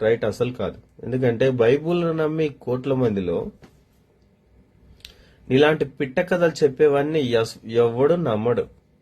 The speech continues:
పిట్ట కథలు చెప్పడం మానేసి. ఎందుకంటే, ఎవిడెన్స్ ఉన్నాయి, ప్రూఫ్స్ ఉన్నాయి, ఆధారాలు ఉన్నాయి, అన్నీ ఉన్నాయి. నీకంటే వంద రెట్లు మేధాశక్తిని ఉపయోగించి తెలుసుకున్న వాళ్ళు కూడా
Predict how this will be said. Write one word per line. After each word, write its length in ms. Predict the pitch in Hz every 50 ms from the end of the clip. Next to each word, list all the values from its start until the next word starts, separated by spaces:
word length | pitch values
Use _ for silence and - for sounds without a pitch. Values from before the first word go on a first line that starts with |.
| _ _ _ 117
పిట్ట 320 | 104 - - 110 104 -
కథలు 320 | 143 131 156 156 147 139 127
చెప్పడం 460 | 127 123 110 101 127 131 151 151 131
మానేసి. 580 | 107 101 104 110 120 117 110 - - - - - _ _ _ _ _ _ _ _ _ _ _ -
ఎందుకంటే, 480 | 110 123 135 131 131 127 127 143 139 120
ఎవిడెన్స్ 400 | 113 117 131 135 135 135 - 143
ఉన్నాయి, 240 | 135 143 156 165
ప్రూఫ్స్ 440 | 156 - - 120 127 131 127 - -
ఉన్నాయి, 300 | 147 147 151 165 180 262 - - _ _ _ _ _ _ _ - 92
ఆధారాలు 540 | 98 104 107 131 135 143 147 143 143 143
ఉన్నాయి, 440 | 143 139 139 139 147 160 180 208 - - _ _ _ _ _ _ -
అన్నీ 220 | 101 110 120 131
ఉన్నాయి. 260 | 131 117 98 76 - - _ -
నీకంటే 920 | 104 113 123 127 - 139 139 147 143 143 170 165 165 175 180 185 196 190 - _ _ _ _ _ _ _ _ 95
వంద 320 | 95 107 117 127 143 156
రెట్లు 520 | 165 156 160 156 151 - - 175 170 160 147
మేధాశక్తిని 960 | 127 117 123 127 143 151 160 170 170 160 - - 170 156 - - 165 165
ఉపయోగించి 680 | 156 147 151 160 160 160 151 147 151 151 143 - 151 139
తెలుసుకున్న 560 | 143 143 135 131 131 - - 143 135 131 131
వాళ్ళు 320 | 127 127 123 123 120 117
కూడా 480 | 110 - 123 123 127 131 180 247 311